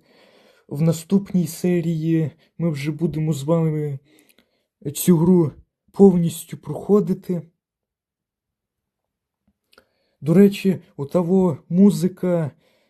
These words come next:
е, переслідування, коли Джейсон за нами біжить, е, то мені здається, що я десь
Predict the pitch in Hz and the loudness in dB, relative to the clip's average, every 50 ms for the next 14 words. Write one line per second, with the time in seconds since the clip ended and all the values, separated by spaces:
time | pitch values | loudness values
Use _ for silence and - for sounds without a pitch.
0 | _ _ - 156 165 160 160 160 - 190 190 180 165 - - - 196 226 196 165 | _ _ -6 -2 -2 -2 -2 -2 0 0 0 0 0 -4 0 2 2 2 4 0
1 | 185 170 175 156 156 156 - - 165 170 175 151 131 143 180 175 165 160 - - | 0 0 0 0 -2 -4 -4 -4 -2 -2 -2 -2 -2 -2 -2 -2 -2 -4 -6 -6
2 | 160 156 139 151 160 156 156 156 151 151 147 139 151 143 139 143 139 156 147 147 | -4 -4 -4 -4 -6 -6 -6 -6 -6 -8 -10 -8 -10 -10 -10 -6 -6 -6 -6 -8
3 | - - - 139 139 139 139 - 156 156 160 165 185 196 151 143 135 170 160 156 | -10 -10 -6 -4 -4 -4 -4 -6 -4 -2 2 4 4 2 2 0 -6 -6 -4 -2
4 | 175 180 175 180 - - 165 160 156 127 - _ _ _ _ _ - - - 170 | -2 -2 -2 -4 -8 -6 -6 -4 -4 -6 -8 _ _ _ _ _ -20 -8 -4 -2
5 | 165 175 180 147 180 - - | 0 0 0 0 -2 -4 -4